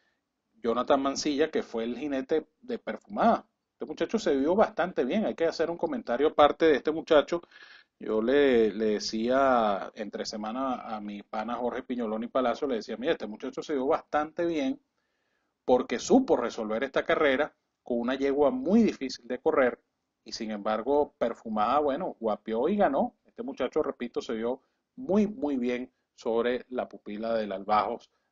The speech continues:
de mi pana Ramón García. Así es que el Jefe con chance y Saraí de la cuadra amarilla, un caballo que también regresa. Eh, este caballo tiene igual cuatro meses sin correr, ha trabajado bien, parte por fuera y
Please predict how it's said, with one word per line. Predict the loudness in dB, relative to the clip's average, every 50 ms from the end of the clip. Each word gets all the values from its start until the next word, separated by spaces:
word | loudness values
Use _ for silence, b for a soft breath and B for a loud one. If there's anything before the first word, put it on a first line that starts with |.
| _ -6
de | -4 -4 -4
mi | -4 -6
pana | -6 -6 -6 -6 -6 -6
Ramón | -8 -8 -10 -10 -12
García. | -12 -12 -14 -14 -16 -14
Así | -10 -6 -4
es | 2
que | 6 6
el | 8 10
Jefe | 10 8 8 8 4
con | 4 4 2 6
chance | 8 8 8 8 6 2 0 -2 -2 _ _ B B B B B B B
y | 0 4 4 4 6
Saraí | 8 8 10 12 10 10 8 8 6
de | 6 8
la | 8 6 6
cuadra | 4 2 2 4 2
amarilla, | 2 2 2 2 2 0 0 -2
un | -2 0
caballo | 2 2 4 4 4 2 2 2
que | 2 0 2
también | 2 0 0 0 0 0 -2 -2 -2 -2
regresa. | 0 2 4 6 6 6 6 4 4 0 -2 -2 _ _ _ _ _ _ _ -10
Eh, | -8 -6 -6 -6 -6 -6 -6 -6 -8 -8 -8 -8 -10 -12 -14 -16 -18 _
este | -12 -12 -10 -8 -4
caballo | 0 2 2 4 4 2 0 -4
tiene | -4 -2 -2 -2 -2 -2 -2 -4 -2 -2 -2 -2 -2 -2 -4 -4 -4 -6 -6 -8 -10 -12 _ _ _ _ _ -12
igual | -10 -4 2 4 4 4 4
cuatro | 4 2 2 2 2 0
meses | 0 -2 -2 -4 -8
sin | -8 -8 -6
correr, | -4 -4 0 4 6 6 6 6
ha | 4 -4
trabajado | -2 -2 0 0 0 0 0 0 0
bien, | -2 -2 -2 -2 -2 -4
parte | -6 -6 -6 -6 -10
por | -8 -8 -8 -2
fuera | 4 6 8 8 8 6 2 -4 _ _ _ _ _ _ _ _ _ _
y | -8 -6 -4 -4 -4 -4 -4 -4 -4 -6 -8